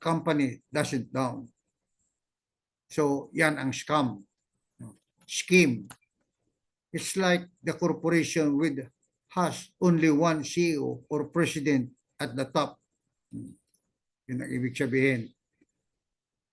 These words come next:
Everyone has the opportunity to enjoy whatever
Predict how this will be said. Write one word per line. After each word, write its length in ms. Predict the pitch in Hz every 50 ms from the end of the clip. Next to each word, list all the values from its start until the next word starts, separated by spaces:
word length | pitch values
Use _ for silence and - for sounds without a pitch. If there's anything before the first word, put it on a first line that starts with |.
| _ _ _ _ _ _ _
Everyone 720 | 180 185 185 175 185 190 185 180 180 170 156 143 131 - - -
has 240 | 165 151 - -
the 80 | 165 175
opportunity 1040 | - 175 175 - - 185 180 170 175 180 180 170 165 139 - 170 160 139 123 120 - _ _ _
to 240 | - 160 - - 170
enjoy 560 | 160 147 127 117 170 170 165 151 139 117 120
whatever 800 | 151 165 165 - - 202 196 185 156 147 165 156 143 123 120 -